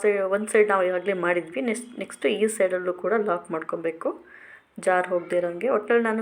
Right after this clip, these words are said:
ಮೂರು ಭಾಗ ಕಡೆ ಲಾಕ್ ಮಾಡಿದ್ದೀನಿ. ನೋಡಿ, ಇದು ಹಿಂಬದಿ ಮತ್ತು ಮುಂಬದಿ ಎರಡೂ ಕಡೆಯಿಂದನೂ ಟೈಟಾಗಿ ಲಾಕ್ ಮಾಡ್ಕೊಬೇಕು. ನೋಡಿ, ಹೀಗೆ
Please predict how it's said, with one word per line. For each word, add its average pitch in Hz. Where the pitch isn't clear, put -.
ಮೂರು 233
ಭಾಗ 185
ಕಡೆ 214
ಲಾಕ್ 185
ಮಾಡಿದ್ದೀನಿ. 170
ನೋಡಿ, 180
ಇದು 208
ಹಿಂಬದಿ 208
ಮತ್ತು 208
ಮುಂಬದಿ 185
ಎರಡೂ 190
ಕಡೆಯಿಂದನೂ 180
ಟೈಟಾಗಿ 190
ಲಾಕ್ 180
ಮಾಡ್ಕೊಬೇಕು. 170
ನೋಡಿ, 190
ಹೀಗೆ 170